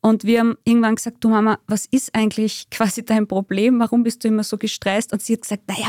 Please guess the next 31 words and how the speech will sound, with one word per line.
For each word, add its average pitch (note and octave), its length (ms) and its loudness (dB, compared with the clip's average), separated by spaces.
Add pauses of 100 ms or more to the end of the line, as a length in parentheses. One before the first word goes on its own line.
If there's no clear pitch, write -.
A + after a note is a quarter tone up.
weil A3+ 180 0
ich A#3 160 -4
halt A#3+ 180 -4
einfach A#3 320 -2 (380)
irgendwie B3 240 4
eine A#3 280 2
Woche A#3 280 0
durchgehend A#3+ 720 -2
kochen B3+ 480 0
muss." F#3 440 0
Und F#3+ 200 -4
wir G3 80 -2
haben G3 120 2
uns G3 140 -4
angeschaut G3 380 -4
und G#3 60 -4
gesagt, G3+ 240 -10
"Ja, G#3 140 -2
aber G3 260 -2 (100)
dann G#3 180 0
setzen G#3 360 -2
wir A3+ 60 4
uns A3 120 0
halt G#3 180 -2
hin C4+ 240 4
und B3 80 4
machen G3+ 280 0
einen F#3+ 200 2
Kochdienst, - 920 0
Küchendienstliste." G3+ 1500 0
Und G#3+ 440 2